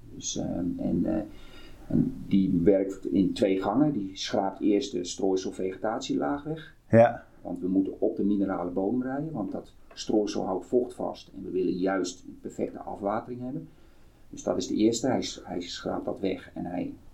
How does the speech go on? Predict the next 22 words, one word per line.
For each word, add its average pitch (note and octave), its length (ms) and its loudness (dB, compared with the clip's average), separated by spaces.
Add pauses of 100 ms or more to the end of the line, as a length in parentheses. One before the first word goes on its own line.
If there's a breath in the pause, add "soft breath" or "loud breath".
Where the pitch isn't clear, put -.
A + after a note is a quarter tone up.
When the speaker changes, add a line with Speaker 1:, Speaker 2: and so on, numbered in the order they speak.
Speaker 1:
hij - 200 -14
legt - 300 0
dat - 140 -4
aan F2 140 0
de - 60 -2
zijkanten F2+ 540 -2
neer. G2 180 0 (640 loud breath)
En G2+ 80 2
dan A2 180 2
gaat G#2 260 -4
hij G2+ 80 2
het G2 140 0
pad G2+ 260 2
gaat F#2+ 260 -6
hij, - 320 -4
gaat - 340 -10
hij F#2 140 -8
verkant - 480 -2
aanleggen. F#2 560 -4 (120)
Dus - 240 -12
in F#2 120 -8
de - 80 -6